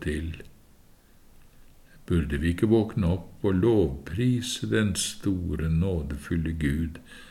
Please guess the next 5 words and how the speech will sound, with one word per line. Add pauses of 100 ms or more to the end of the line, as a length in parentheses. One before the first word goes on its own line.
(180)
som
gjør
slikt
iblant
oss?